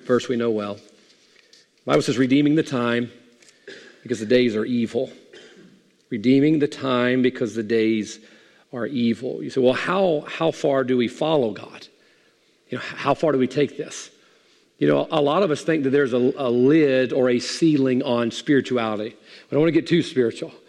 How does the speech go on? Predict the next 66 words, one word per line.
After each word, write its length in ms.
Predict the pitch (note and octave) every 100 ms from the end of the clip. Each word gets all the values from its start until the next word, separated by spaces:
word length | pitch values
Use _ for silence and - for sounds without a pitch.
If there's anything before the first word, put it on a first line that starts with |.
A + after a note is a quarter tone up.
| - - _
You 140 | C3+ B2+
know, 180 | C3
I 100 | C3
don't 140 | B2+ C3
want, 100 | C#3
it'll 160 | B2+
cost 220 | C3 C#3+ C3
me 60 |
some 140 | A#2+ G#2+
friends. 520 | G3 F3+ G#2+ G2+ A2+
You 80 | B2+
know, 140 | C3
<laughs> 60 | C3+
the 40 |
thing 160 | G#3 D#3+
I 40 |
want 180 | C#3+ C#3+
is 140 | B2+ - -
holy 320 | F3 C4+ G3
rollers 560 | D3+ C#3 C3 C#3 E3 D#3 - -
who 100 | D#3+
prays 320 | C3+ D#3 C3
over 240 | C3 C3+ B2+
his 220 | B2+ G#2+
lunch 420 | A#2 A#2 A2 - - - -
at 420 | A2+ A2 G#2+ -
work. 540 | B2+ C#3+ D#3 A2+ -
You 60 | A#2+
know, 100 | B2+
it's 140 | B2+
sad 560 | - F#3 G#3+ D#3 D#3+ C#3 - -
that 140 | - C3+
that 180 | D3+
is 280 | D3 C3+ B2
one 200 | C3 D3+
of 40 | C3
the, 300 | B2+ A2+ - -
you 100 | C#3+
know, 200 | C3 A#2+
the 100 | A#2
marks 300 | B2+ C3+ B2+
of 80 | B2
a 40 |
holy 280 | A#2 D#3 C3
roller, 240 | A2 A2 G#2
that 160 | G#2+
you 80 | A2+
pray 220 | - A#2+
over 220 | B2 A#2
your 200 | A2+ A2
lunch 320 | A2+ A2 A2 -
at 160 | A#2
work. 480 | A#2 D3+ C#3+ - - - - - -
But 100 | C#3+
the 80 | C3
Bible 320 | D3+ G#3 G#3+
shows 380 | - G3 F#3 D3+
us 100 | C#3+
how 220 | E3+ C#3+
far 280 | - E3 C#3+
we're 80 | C3
to 60 |
take 320 | A2 D3+ B2+ -
this. 300 | A2+ - C#3
Verse 260 | B2+ A#2
sixteen, 480 | - - - B2